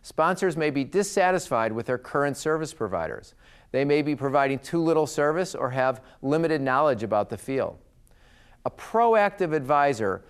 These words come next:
that ensures that the plan meets the employer's objectives, offers suggestions that will make employees more satisfied, and keeps a careful eye on compliance issues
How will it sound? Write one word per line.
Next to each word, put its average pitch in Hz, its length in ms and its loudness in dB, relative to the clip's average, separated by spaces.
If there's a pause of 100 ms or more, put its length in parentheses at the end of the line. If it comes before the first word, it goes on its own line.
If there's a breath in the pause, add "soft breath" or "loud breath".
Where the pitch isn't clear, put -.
(200 soft breath)
that 135 100 0
ensures 170 480 0
that 135 160 -8
the 139 80 -4
plan 156 420 -2
meets 160 360 -4
the 139 180 -2
employer's 143 460 2
objectives, 127 680 -4 (540 soft breath)
offers 170 440 2
suggestions 147 720 0
that 143 140 -2
will 131 160 2
make 135 260 0
employees 135 540 -2
more 127 160 0
satisfied, 120 720 0 (380 soft breath)
and 151 160 -4
keeps 220 280 -4
a 175 60 -2
careful 220 540 0
eye 160 220 4
on 139 100 -2
compliance 160 580 -4
issues 107 460 -6